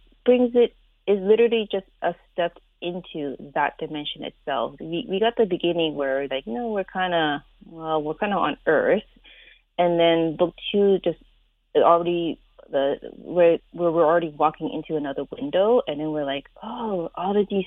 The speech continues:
things starts to develop, and this is why this, and this is why that," and the pieces started to come together before the book three.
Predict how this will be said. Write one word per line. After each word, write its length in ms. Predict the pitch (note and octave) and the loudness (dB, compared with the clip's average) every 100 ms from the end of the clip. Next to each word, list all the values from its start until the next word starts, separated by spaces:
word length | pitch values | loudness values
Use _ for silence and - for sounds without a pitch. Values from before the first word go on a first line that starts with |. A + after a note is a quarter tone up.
| - G3 | -6 -8
things 180 | F#3+ F3+ | -8 -8
starts 240 | - F3 F3 - | -8 -8 -8 -10
to 80 | F3+ | -8
develop, 580 | E3+ D3 E3+ F#3 D#3+ - | -8 -4 0 2 0 -2
and 140 | D3 | -8
this 120 | D#3 F3+ | -6 -6
is 120 | D#3 | -6
why 240 | D3+ D#3+ D#3+ | -4 -2 2
this, 140 | F3 F#3 | 0 0
and 80 | D#3+ | -8
this 100 | D3+ | -10
is 60 | D3+ | -8
why 200 | D3+ D3+ - | -6 -6 -2
that," 220 | D#3 D#3+ | -2 -2
and 140 | - D3+ | -6 -6
the 60 | D3+ | -6
pieces 320 | - F#3+ F#3 - | -4 -4 -4 -6
started 240 | D#3+ D#3 | -6 -4
to 80 | D3+ - - | -8 -8 -6
come 220 | D#3+ D#3+ | -6 -6
together 680 | - - D3 C#3+ F3+ A3 C#4+ F#4 - - - - - | -10 -4 -2 2 4 4 2 -2 -16 -18 -20 -14 -2
before 400 | F3+ - E3+ E3 | -2 0 4 4
the 120 | D#3 C#3 D#3 | 4 -2 -2
book 220 | C#3 - _ _ - | -2 -4 _ _ -12
three. 300 | D3 - | -8 -8